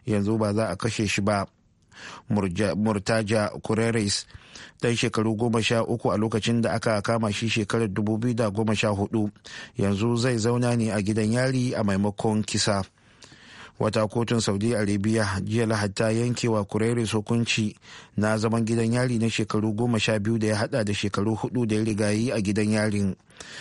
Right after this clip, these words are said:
Hakan na nufin za a sake shi ne a shekarar dubu biyu da ishirin da biyu. Wani jami'in Saudiya ya ce Kureres ya harhaɗa wasu abubuwan fashewa a cikin jerin hare-hare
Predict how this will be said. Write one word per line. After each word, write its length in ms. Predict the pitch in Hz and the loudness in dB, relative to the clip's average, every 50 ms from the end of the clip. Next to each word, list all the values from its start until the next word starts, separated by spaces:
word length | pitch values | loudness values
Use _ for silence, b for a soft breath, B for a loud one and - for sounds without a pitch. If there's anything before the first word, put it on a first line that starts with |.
| B B B | B B B
Hakan 280 | B 104 101 - 110 104 | B -2 0 0 0 0
na 140 | 101 95 95 | 0 0 0
nufin 300 | 101 110 104 - 110 104 | 0 0 0 0 0 0
za 140 | 98 110 110 | 0 0 0
a 60 | 107 | 0
sake 320 | 101 - 110 101 - 107 95 | 0 -2 -2 -2 -2 -2 -2
shi 180 | - - 120 | 0 0 0
ne 80 | 120 120 | 0 0
a 80 | 104 104 | 0 0
shekarar 380 | - - 98 - 117 113 107 | -2 -2 -2 0 0 -2 -2
dubu 260 | 90 95 104 101 107 101 | -2 -2 -2 0 0 0
biyu 180 | 101 131 139 | 0 0 0
da 80 | 120 117 | 0 -2
ishirin 360 | - - - 104 101 104 101 | -2 -2 -2 0 0 0 0
da 80 | 104 98 | 0 -2
biyu. 320 | 87 95 101 101 98 95 - - _ _ B B B B B B B B B B B B B B | -2 -2 -2 -2 -2 -4 -6 -12 _ _ B B B B B B B B B B B B B B
Wani 260 | 110 117 131 151 151 151 | 0 0 2 2 2 2
jami'in 460 | 143 165 170 165 160 131 127 139 143 | 2 2 2 2 0 0 0 0 0
Saudiya 600 | 135 127 143 117 104 104 113 120 120 123 117 110 92 | 0 0 0 0 0 0 0 2 2 2 2 2 2
ya 140 | 120 127 127 | 0 0 0
ce 180 | - 156 147 | 0 0 0
Kureres 480 | 127 - 120 113 127 143 143 143 127 107 110 | 0 0 0 0 2 2 0 0 0 0 0
ya 180 | 120 120 120 | 0 0 2
harhaɗa 520 | 113 120 135 143 139 131 87 - 110 110 - - | 0 0 0 0 0 0 0 0 0 0 0 -2
wasu 320 | 101 117 - 127 123 120 | -2 -2 0 0 0 0
abubuwan 400 | 107 120 123 131 127 127 135 120 | 0 0 0 0 0 0 0 0
fashewa 480 | 107 - 120 - - 110 104 104 107 110 - | 0 -2 -2 0 0 0 2 2 0 0 0
a 80 | 98 104 | -2 -4
cikin 260 | - - - 120 120 113 | -4 -2 0 0 0 0
jerin 340 | 113 127 135 139 135 135 123 | 0 0 0 0 0 0 0
hare-hare 560 | 110 104 104 117 131 120 117 110 98 107 117 | 0 0 0 0 0 0 0 0 0 0 -2